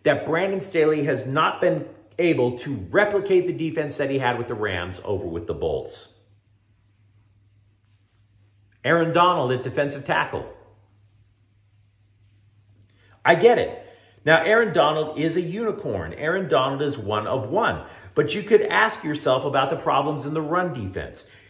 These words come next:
You could say if there was at least competence at defensive tackle for the Chargers, that that would even, say, pull one more person away from the edge, which would open up things more for Khalil Mack, for Joey Bosa,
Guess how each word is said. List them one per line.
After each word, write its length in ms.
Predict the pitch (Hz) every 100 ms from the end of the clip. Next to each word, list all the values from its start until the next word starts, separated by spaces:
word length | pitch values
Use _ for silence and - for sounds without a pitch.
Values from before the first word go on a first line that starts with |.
| _
You 160 | 160
could 220 | 220 262
say 340 | - 185 143 123
if 140 | 156
there 140 | 185 185
was 160 | 175
at 120 | 151 170
least 420 | 185 - - -
competence 1120 | - 262 277 277 - - - - - - -
at 220 | 147 147
defensive 500 | 151 135 185 185 196
tackle 340 | 185 151 151 143
for 160 | -
the 120 | 131 -
Chargers, 640 | 175 170 - 98 92 - - - _ _
that 140 | - 143
that 200 | 190 208
would 100 | 190
even, 380 | 185 175 160
say, 520 | 139 - 160 151 151 147
pull 380 | - 165 135
one 200 | 120 156
more 260 | 175 170 175
person 440 | 175 175 165 -
away 720 | 127 120 151 143 85 80 - - -
from 220 | - 139
the 240 | 139 139 -
edge, 520 | 151 120 - - - - -
which 180 | 143
would 180 | 151 -
open 300 | 156 165 160
up 220 | 147 139
things 280 | 143 139 123
more 440 | 123 147 143 113 -
for 160 | 117
Khalil 440 | - 131 139 143 127
Mack, 460 | 127 143 82 -
for 120 | -
Joey 340 | 117 98 139 139
Bosa, 500 | - 135 135 95